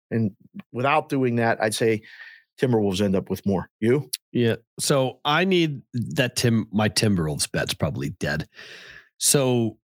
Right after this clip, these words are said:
Speaker 2: Timberwolves, if they've played sixty games, so they have twenty-two games left. Yeah, that's dead. So I need them to go on some ridiculous streak. But the Pelicans to win, to go over forty-five and a half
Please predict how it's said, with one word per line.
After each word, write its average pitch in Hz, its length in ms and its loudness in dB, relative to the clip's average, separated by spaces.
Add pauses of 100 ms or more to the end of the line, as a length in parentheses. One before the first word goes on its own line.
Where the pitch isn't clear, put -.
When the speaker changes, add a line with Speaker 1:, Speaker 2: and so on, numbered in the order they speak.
(400)
Speaker 2:
Timberwolves, 160 720 2 (100)
if 120 180 -2
they've 131 260 2
played 123 580 0 (280)
sixty - 520 4
games, 92 600 2 (200)
so - 140 -2
they 107 120 4
have 101 120 2
twenty-two 143 580 0
games 110 380 2
left. 80 380 -2
Yeah, 80 240 0
that's 85 260 0
dead. - 380 -6 (440)
So - 160 -4
I 107 120 2
need 123 180 2
them 110 200 0
to 104 140 0
go 95 260 2
on 92 100 0
some 87 200 2
ridiculous 85 580 0
streak. 80 600 -2
But 101 180 -2 (100)
the 101 160 0 (200)
Pelicans 131 640 0
to 117 100 0
win, 107 260 2
to 117 120 -2
go 107 200 0
over 120 320 0
forty-five 110 760 0
and 92 100 0
a 85 80 -2
half 90 640 -2